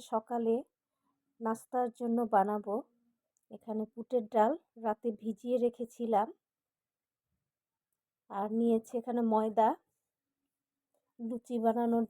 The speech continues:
জন্য ময়দার মধ্যে দিয়ে দিচ্ছি আমি লবণ, আর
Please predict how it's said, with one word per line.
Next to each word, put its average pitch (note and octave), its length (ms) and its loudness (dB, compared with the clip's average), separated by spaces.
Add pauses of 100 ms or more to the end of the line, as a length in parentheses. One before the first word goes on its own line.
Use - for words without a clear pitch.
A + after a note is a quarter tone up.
জন্য A3+ 240 0 (840)
ময়দার A3+ 480 2
মধ্যে A3+ 240 -2 (100)
দিয়ে A#3 240 6
দিচ্ছি - 320 -6 (120)
আমি G#3+ 180 2 (1300)
লবণ, A3 440 4 (460)
আর G#3 140 -4